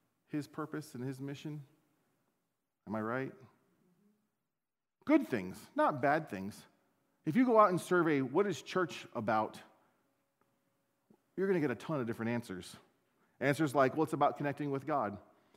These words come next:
It's about connecting with others in community. It's about programs that help me learn and to grow."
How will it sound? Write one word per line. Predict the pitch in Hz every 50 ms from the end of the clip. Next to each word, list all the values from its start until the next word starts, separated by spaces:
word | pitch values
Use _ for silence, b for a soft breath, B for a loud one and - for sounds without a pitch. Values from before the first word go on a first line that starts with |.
| b
It's | b 139 - 160
about | 139 147 143 143 143
connecting | 147 147 143 - 151 147
with | 135 131
others | 143 147 139 143 127 127
in | 135 127
community. | - 131 131 143 143 127 104 107 101 - b b b b b b b b b
It's | 147 127
about | 165 151 165 156 151 139 - - B B B B B B B B _ _ _ _ _ _ -
programs | - 190 196 160 160 139 131 117
that | 135
help | 123 156 135
me | 143 135
learn | 131 131 151 165 170 165 156 143 127
and | 127 120
to | 127 127
grow." | 107 135 156 160 156 143 123 110 110 113